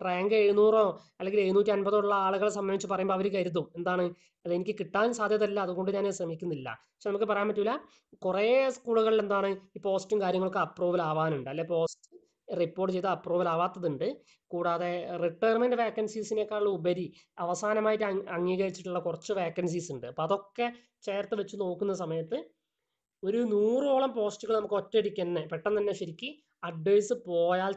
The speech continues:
തന്നെ നമുക്ക് ബാക്കിയുള്ള കാര്യങ്ങൾ ഈസി ആയിട്ട് നടക്കും. അപ്പൊ അതിനു വേണ്ടി നിങ്ങൾ ആത്മാർത്ഥമായിട്ട് പ്രവർത്തിക്കുക.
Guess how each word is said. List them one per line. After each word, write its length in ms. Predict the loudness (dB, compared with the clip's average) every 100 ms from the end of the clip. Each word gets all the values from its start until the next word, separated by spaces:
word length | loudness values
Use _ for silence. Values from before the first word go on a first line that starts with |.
| -4
തന്നെ 360 | -4 -4 -4
നമുക്ക് 260 | -6 -8 -6
ബാക്കിയുള്ള 540 | -4 -4 -6 -6 -6
കാര്യങ്ങൾ 340 | -4 -4 -4 -4
ഈസി 300 | -6 -6 -6
ആയിട്ട് 180 | -6 -6
നടക്കും. 320 | -8 -10 -10
അപ്പൊ 120 | -8
അതിനു 180 | -2 2
വേണ്ടി 240 | 2 2
നിങ്ങൾ 180 | 0 0
ആത്മാർത്ഥമായിട്ട് 540 | -2 -2 -2 -2 -2
പ്രവർത്തിക്കുക. 600 | -2 -4 -4 -8 -10 -10